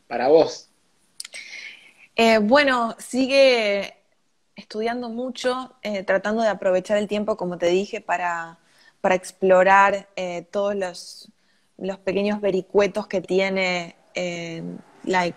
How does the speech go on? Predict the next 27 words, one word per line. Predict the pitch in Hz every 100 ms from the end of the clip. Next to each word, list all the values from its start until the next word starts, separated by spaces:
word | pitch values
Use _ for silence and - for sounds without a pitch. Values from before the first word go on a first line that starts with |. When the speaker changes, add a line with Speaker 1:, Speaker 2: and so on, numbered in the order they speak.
| -
Speaker 2:
la | 190 180
industria | 180 233 240 214
de | 190
la | 190
música, | 208 208 202 185 185 180
el | 180 180
mundo | 185 196 214 214 208 196
de | 175
los, | 175 175 - -
de | 185
los | 180
cantores, | - 175 180 180 214 196 185
¿no? | 180 196
Estoy | 208 208
como | 190 185 185
todo | 196
el | 190
día | 196
aprendiendo | 196 175 175 185 190
cosas | - 190 185
nuevas, | 185 190 180
viendo | 180 190 190
documentales, | 180 175 165 165 170 185 180 180 -
escuchando | - 175 185 190
entrevistas | 185 175 180 196 - 185 190 - - - - - _
y | 214 220 208
también | 214 220 277 302